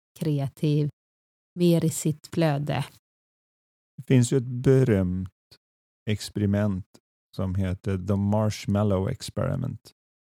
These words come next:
Speaker 2: där man testade barn genom att säga att här är en marshmallow,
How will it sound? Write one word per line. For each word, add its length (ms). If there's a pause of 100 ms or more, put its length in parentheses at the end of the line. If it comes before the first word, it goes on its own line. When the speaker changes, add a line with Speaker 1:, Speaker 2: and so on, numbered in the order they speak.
(140)
Speaker 2:
där 200
man 240
testade 440
barn 500 (180)
genom 240
att 80
säga 320
att 120
här 240
är 100
en 100
marshmallow, 640